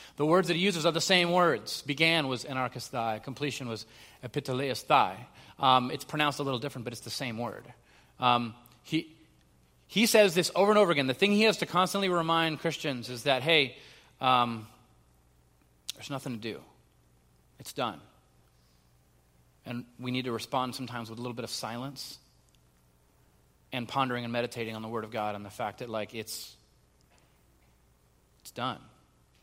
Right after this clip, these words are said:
And you can put your faith in that and, and, and accept that. And Paul constantly wants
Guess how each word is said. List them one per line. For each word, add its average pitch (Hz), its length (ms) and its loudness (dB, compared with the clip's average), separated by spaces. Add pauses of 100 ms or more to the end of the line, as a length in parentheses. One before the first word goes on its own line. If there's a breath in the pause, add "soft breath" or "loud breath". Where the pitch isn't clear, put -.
(1200)
And 120 100 -8
you 120 80 -6
can 113 140 -14
put 127 100 -10
your - 80 -12
faith 127 300 -4
in 113 60 -8
that 101 200 -10
and, 113 140 -12 (100)
and, 117 160 -10 (140)
and 117 100 -8
accept - 400 -4
that. - 220 -12 (1120 loud breath)
And 160 160 2
Paul 185 200 10
constantly 180 680 2
wants 151 600 -4